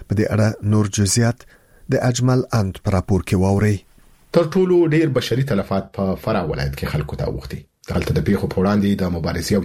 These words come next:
Speaker 2: چمتووالي ادارې د سې شنبې په ورځ وویل، د دې ولایت په پشتکو ولسوالۍ کې د سیلاب له امله د ښځو او ماشومانو په ګډون یو ویشت کسان مړه او پنځه نور ټپیان شوي دي.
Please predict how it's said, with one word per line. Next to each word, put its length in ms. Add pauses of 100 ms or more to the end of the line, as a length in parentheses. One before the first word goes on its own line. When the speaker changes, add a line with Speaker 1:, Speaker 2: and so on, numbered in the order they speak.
Speaker 2:
چمتووالي 540
ادارې 260 (460)
د 140
سې 200
شنبې 300
په 100
ورځ 220
وویل، 240 (400)
د 100
دې 160
ولایت 320
په 300
پشتکو 480
ولسوالۍ 540
کې 120
د 80
سیلاب 380
له 80
امله 180 (400)
د 100
ښځو 220
او 140
ماشومانو 440
په 120
ګډون 200 (200)
یو 100
ویشت 240
کسان 320
مړه 180
او 80 (140)
پنځه 320
نور 160
ټپیان 380
شوي 200
دي. 80